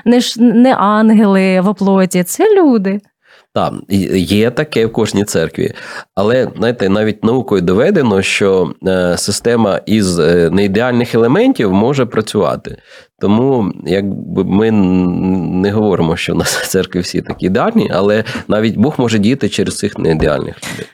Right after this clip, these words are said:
Speaker 1: Все рівно я не розумію, як віра
Speaker 2: Да.
Speaker 1: допомагає вибитися,
Speaker 2: Да.
Speaker 1: вибавитися із депресії. От ви говорите:
Speaker 2: Да.
Speaker 1: «Окей, ми даємо можливість людині знайти спільноту.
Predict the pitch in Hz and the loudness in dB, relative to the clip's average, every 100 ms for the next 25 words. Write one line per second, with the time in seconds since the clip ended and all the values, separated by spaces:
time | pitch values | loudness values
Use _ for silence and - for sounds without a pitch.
0 | - - 254 214 233 220 190 185 190 175 | -10 0 4 6 6 6 6 4 4 4
1 | 190 180 175 170 185 185 185 190 185 165 | 2 2 2 2 0 0 0 0 0 0
2 | 180 180 180 185 165 185 185 180 175 - | 0 2 2 2 0 0 0 0 -2 0
3 | 170 - 175 208 175 165 160 165 - 175 | -2 0 2 2 2 0 0 -2 -2 -2
4 | 175 180 - 156 151 170 170 190 196 196 | 0 -2 0 -2 -2 -2 0 2 2 4
5 | 226 233 190 190 214 - 175 170 190 208 | 2 2 2 0 0 -2 0 2 4 4
6 | 214 220 220 202 196 214 202 185 185 214 | 4 6 4 4 4 2 2 2 2 4
7 | 254 226 180 175 208 208 - - - 185 | 6 6 4 2 0 0 -2 -4 0 2
8 | 160 143 170 | 2 -2 -10